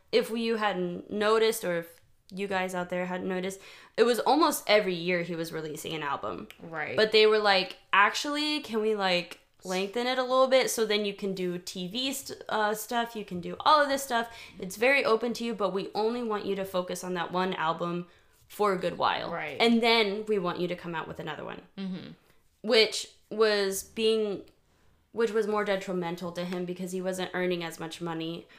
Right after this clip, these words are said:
Speaker 1: on
Speaker 2: He
Speaker 1: each
Speaker 2: wasn't
Speaker 1: album.
Speaker 2: able to express himself, too, through his music, like, publicly. Like, sure, he can
Speaker 1: Exactly.
Speaker 2: write all he wants, but he can't share it with the world until they say he can.
Speaker 1: Yeah. So he hated it. And in,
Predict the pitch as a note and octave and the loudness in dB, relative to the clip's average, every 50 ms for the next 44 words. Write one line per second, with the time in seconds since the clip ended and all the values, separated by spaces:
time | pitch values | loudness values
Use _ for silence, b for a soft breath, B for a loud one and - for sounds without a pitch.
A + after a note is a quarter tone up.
0 | B B B - F#3 G3+ F#3+ F#3+ F#3 F3 F3+ F3 E3+ D#3 D#3+ D#3 - D#3 F3 F3 | B B B -2 0 0 2 2 2 0 0 0 0 -2 -2 -2 -2 -4 -4 -4
1 | E3 - E3+ F3+ F3+ E3+ - - - F3+ D3+ D3+ D#3 D#3 D3+ C#3+ - - E3 E3 | -6 -6 -8 -8 -8 -8 -10 -12 -10 -8 -6 -6 -6 -6 -6 -8 -10 -10 -12 -12
2 | - - - C3+ C3+ - B3+ F#3+ F#3+ - - - E4 E4+ F4 - F#3+ E3+ A3+ A3 | -12 -10 -6 -6 -2 -2 -2 -2 -4 -6 -2 4 4 4 4 2 -2 -6 -8 -8
3 | - E3 C#3+ A#2 A#2 - - B3 E3 F3 F3 F#3 D#3+ - - D#3 C#3+ C#3 C3+ - | -10 -10 -10 -2 2 4 4 4 4 0 -4 -6 -6 -8 -6 -6 -6 -6 -8 -8
4 | - - - - D3+ D#3 C#3+ - - C3+ G2+ G2 - - - - - _ - - | -14 -18 -16 -14 -12 -12 -12 -12 -10 -8 -8 -8 -10 -10 -14 -18 -20 _ -16 -12
5 | E3 E3 E3 - - - G3+ A#3 G#3+ G3+ G3 F#3+ F3+ F3 F3 F#3 F#3+ F3+ F3 F3 | -12 -12 -12 -10 -6 -2 0 0 0 2 4 4 4 6 4 4 4 4 2 2
6 | F3+ D3+ D#3+ E3 E3+ F3 - - - E3+ - - D3+ A#2+ - - - D#3 - - | -2 -4 -2 -2 -4 -4 -4 -8 -12 -12 -10 -10 -12 -10 -10 -10 -10 -10 -8 -8
7 | C#3 D3 D3+ - D3 D#3+ - D3+ D#3+ C#3+ C3 - - E3 - - - F3 E3 B2+ | -8 -8 -8 -8 -10 -10 -8 -8 -6 -6 -6 -6 -8 -12 -12 -8 -6 -4 -4 -4
8 | D#3 D#3 - - - F3 F3+ - - - - - - - A#2 - _ - F#3+ - | -6 -8 -8 -10 -12 -12 -12 -14 -16 -16 -16 -18 -16 -18 -20 -16 _ -4 -4 -4
9 | - - - - - _ - - - - - - A#3 G#3+ G3+ G3+ G3 F#3+ G3 G#3 | -4 -6 -12 -18 -20 _ -20 -20 -12 -8 -4 2 6 6 6 6 6 2 -2 -4
10 | F#3+ F3+ F#3+ F3+ - - - - - - - b b b b b b b b b | -4 -2 -2 -2 -2 -4 -6 -8 -10 -14 -16 b b b b b b b b b
11 | b b b - G#3+ G#3+ G#3+ G#3+ G#3+ G#3 A3 A3 - - G#3 G#3+ G#3 G#3 G#3 G#3 | b b b 0 4 6 8 8 8 6 4 0 0 0 0 2 2 2 2 0
12 | G3+ G3+ G#3 G#3+ G#3 | 0 0 0 0 -2